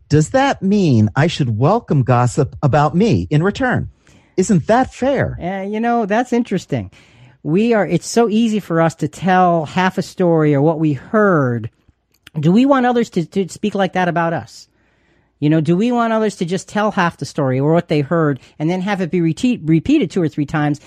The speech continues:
Speaker 2: and get it, have it changed because that's what happens. Nobody ever gets it right and con-,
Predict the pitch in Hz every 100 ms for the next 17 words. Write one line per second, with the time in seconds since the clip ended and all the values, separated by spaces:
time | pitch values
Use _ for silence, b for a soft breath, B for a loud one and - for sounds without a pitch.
0 | B 156 160 147 220 185 156 185 156 -
1 | 240 220 170 180 190 170 170 - 151 -
2 | 190 156 139 160 160 - 180 214 190 139
3 | 151 - 131 127 131 131 - b b b
4 | 143 139 147